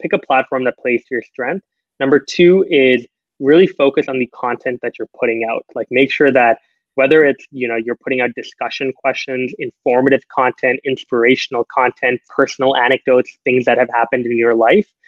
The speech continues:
that you're very deliberate about making sure that in the early days, you're not only sharing content, but you're sharing it consistently.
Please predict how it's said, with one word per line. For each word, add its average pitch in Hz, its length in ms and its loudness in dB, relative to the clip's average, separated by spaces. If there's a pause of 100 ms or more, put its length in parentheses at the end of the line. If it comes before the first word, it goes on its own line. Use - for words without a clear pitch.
(280)
that 139 160 -2
you're 131 80 4
very 151 260 4
deliberate 127 680 0
about 123 260 -4
making 123 260 -6
sure 123 180 -6
that 120 180 -2
in 135 120 -8
the 127 160 -4
early 127 280 2
days, 170 320 4 (380)
you're 127 100 2
not 139 220 4
only 160 300 2
sharing 139 440 0
content, 131 540 -6
but - 140 -8
you're 127 80 -2
sharing 135 340 0
it 131 140 -2
consistently. - 920 -8